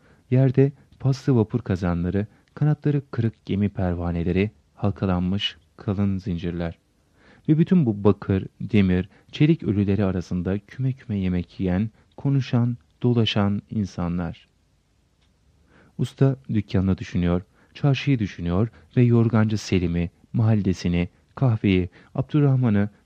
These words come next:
Yavur Cemal'i düşünüyor. Ve öyle sanıyor ki bu avlu, içerideki atölye bir devler padişahının korkunç sarayıdır. Ve bu kımıldanan insanlar,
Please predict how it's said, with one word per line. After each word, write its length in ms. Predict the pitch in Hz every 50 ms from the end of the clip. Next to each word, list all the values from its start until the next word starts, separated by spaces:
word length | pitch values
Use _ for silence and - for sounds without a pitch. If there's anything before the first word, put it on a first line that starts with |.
| _ _
Yavur 240 | 151 156 151 160 143
Cemal'i 360 | - 117 98 92 95 90 90
düşünüyor. 460 | 85 87 - - 95 90 87 87 90 - _ _ _ _ _ - - _ -
Ve 80 | 156 156
öyle 200 | 165 170 190 165
sanıyor 440 | - - 127 135 160 170 143 101
ki 220 | 90 - - 95 85 -
bu 120 | 117 113
avlu, 360 | 98 90 87 87 95 101 107 110 - - - _ _
içerideki 580 | - 131 - 147 143 143 135 143 135 - 147 -
atölye 560 | - 107 - - 120 110 95 104 92 101 110 - _ _ _ _ -
bir 160 | 139 139 120 104
devler 340 | - 101 98 98 110 117
padişahının 840 | 117 - - 95 95 95 98 - - 98 92 90 92 92 92 95 104
korkunç 480 | - - - 104 92 - - 101 90
sarayıdır. 600 | - - - 98 90 92 92 92 87 98 95 - _ _ _ _ _ _ _ _ -
Ve 140 | 120 107 98
bu 140 | 107 101
kımıldanan 520 | - - 107 101 101 90 101 95 98 98 98
insanlar, 640 | 95 92 87 - - 95 92 90 95 98 107 113